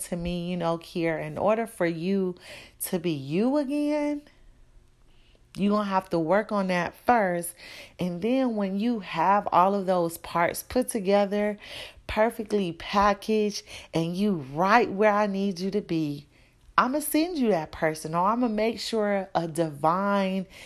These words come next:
connection happens when you're ready." 'Cause right now, I'm not ready. I still got baby fat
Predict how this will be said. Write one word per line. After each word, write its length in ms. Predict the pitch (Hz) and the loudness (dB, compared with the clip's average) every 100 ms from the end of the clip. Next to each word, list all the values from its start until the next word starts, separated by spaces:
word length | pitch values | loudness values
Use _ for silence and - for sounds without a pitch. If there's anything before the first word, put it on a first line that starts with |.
| - - | -20 -18
connection 800 | - 185 175 180 180 - 180 160 | -6 -4 0 0 0 -4 -6 -6
happens 1120 | 147 - 175 220 247 175 160 151 147 156 - - - - - | -8 0 2 2 0 -2 -2 -4 -8 -10 -14 -16 -20 -20 -10
when 680 | 143 165 175 175 170 165 - _ | -4 -2 -2 -2 -4 -6 -10 _
you're 380 | 156 165 202 202 | -8 2 4 4
ready." 880 | 165 170 262 370 196 123 - 190 151 _ _ - | 2 4 4 4 -2 -6 -8 -14 -20 _ _ -2
'Cause 240 | 240 190 | 0 2
right 260 | 214 214 196 | 2 2 2
now, 580 | 214 330 339 285 262 247 | 0 2 4 4 2 4
I'm 160 | 269 | 2
not 280 | 403 427 202 | 4 2 2
ready. 340 | 151 147 156 175 | 4 2 2 -2
I 120 | 370 | -2
still 280 | - 294 285 | 2 6 8
got 240 | 302 320 | 8 8
baby 320 | 330 466 339 | 6 6 2
fat 480 | 277 147 131 113 - | 2 2 0 -2 -8